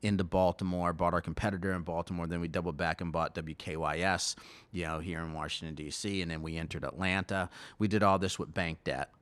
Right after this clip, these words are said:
Uh, I got a call out of the blue from a woman named Kristen Allen, uh, from Credit Suisse, First Boston, and they were the bank that had been taking everybody public, you know, um, you know, all the big radio companies. And so she,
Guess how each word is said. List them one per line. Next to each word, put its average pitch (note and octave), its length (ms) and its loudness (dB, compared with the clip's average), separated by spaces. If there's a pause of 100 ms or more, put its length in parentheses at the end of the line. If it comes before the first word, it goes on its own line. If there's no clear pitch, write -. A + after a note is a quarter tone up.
Uh, D#2 280 2
I F#2 80 2
got F2 160 4
a - 20 2
call G#2+ 380 6
out F2+ 180 6
of F2 60 2
the E2+ 80 0
blue F2 260 0
from D#2 240 -2
a D#2 80 0
woman E2+ 280 0
named D#2+ 180 -4
Kristen G2+ 420 0
Allen, D#2 400 0 (340)
uh, D#2 340 0
from D2 220 -6
Credit F#2+ 360 2
Suisse, - 580 -4
First - 320 -4
Boston, D2+ 500 0 (300)
and F#2 240 -6
they B2 320 6
were G#2 160 4
the F2+ 140 2
bank E2+ 400 0
that E2+ 140 -2
had F2 120 -4
been E2 160 -6
taking F2+ 340 -6
everybody D#2 560 -2
public, - 640 -10
you F2 140 -8
know, D#2 380 -4
um, D#2 420 -8 (120)
you F2 100 -8
know, D#2+ 180 -6
all E2 160 0
the D#2 80 -4
big D2+ 180 -6
radio D2 360 -4
companies. - 520 -10
And C#2 120 -10
so D2 160 -6
she, D#2+ 180 -8